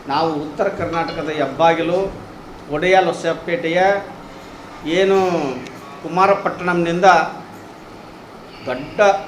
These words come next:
ಬೃಹತ್ತಾದ ಪ್ರತಿಭಟನೆಯನ್ನು ದಿನಾಂಕ ಇಪ್ಪತ್ತು ಹನ್ನೊಂದು ಎರಡು ಸಾವಿರದ ಇಪ್ಪತ್ತೈದರ ಗುರುವಾರ ದಿವಸ ಬೆಳಗ್ಗೆ ಹನ್ನೊಂದು ಗಂಟೆಗೆ ಹಮ್ಮಿಕೊಂಡು ಅಲ್ಲಿಂದ ದೊಡ್ಡ ಒಂದು ಮೆರವಣಿಗೆ,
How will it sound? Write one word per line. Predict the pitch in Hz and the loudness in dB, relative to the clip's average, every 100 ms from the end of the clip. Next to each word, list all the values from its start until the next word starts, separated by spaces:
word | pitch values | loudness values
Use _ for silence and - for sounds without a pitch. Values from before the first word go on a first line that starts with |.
| - | -8
ಬೃಹತ್ತಾದ | 160 160 180 - 196 196 | 0 2 2 2 0 0
ಪ್ರತಿಭಟನೆಯನ್ನು | 180 170 175 170 170 170 196 160 | -2 -4 -4 -4 -4 -2 -2 -2
ದಿನಾಂಕ | 160 175 180 180 | -2 -2 -2 -4
ಇಪ್ಪತ್ತು | 147 - 190 175 - 190 196 - - - 156 | -6 -2 -2 -2 -2 0 -2 -4 -14 -12 -6
ಹನ್ನೊಂದು | 160 175 175 | -2 -2 0
ಎರಡು | 156 147 147 | 2 0 0
ಸಾವಿರದ | 156 147 | -6 -6
ಇಪ್ಪತ್ತೈದರ | 151 151 151 - 143 147 156 156 - - - - - - - | -6 -6 -6 -4 -4 -2 -2 -2 -4 -10 -18 -18 -18 -18 -10
ಗುರುವಾರ | 147 165 185 170 | -4 2 4 4
ದಿವಸ | 165 - 156 139 | 0 -4 -6 -2
ಬೆಳಗ್ಗೆ | 151 151 | 0 0
ಹನ್ನೊಂದು | 139 151 147 | 0 0 -2
ಗಂಟೆಗೆ | 139 143 147 143 | -2 -4 0 0
ಹಮ್ಮಿಕೊಂಡು | 139 151 196 190 196 190 - - - - | 0 0 0 2 2 0 -4 -14 -12 -6
ಅಲ್ಲಿಂದ | 143 170 170 | -2 0 2
ದೊಡ್ಡ | 165 160 143 156 156 196 185 180 - - - - - - - | 2 2 0 -4 4 6 6 4 0 -10 -10 -10 -10 -14 -8
ಒಂದು | 156 160 147 | -2 0 0
ಮೆರವಣಿಗೆ, | 135 170 190 180 151 | 2 4 4 2 -2